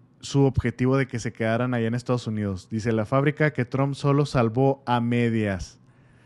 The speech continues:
La compañía Carrier, símbolo de la deslocalización de empleo,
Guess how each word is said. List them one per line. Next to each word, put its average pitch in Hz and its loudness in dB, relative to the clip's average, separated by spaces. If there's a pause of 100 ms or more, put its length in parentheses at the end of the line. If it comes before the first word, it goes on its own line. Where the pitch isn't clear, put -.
(160)
La 123 -6
compañía 123 2
Carrier, 156 2
símbolo 170 4
de 160 6
la 143 4
deslocalización 131 0
de 160 4
empleo, 156 2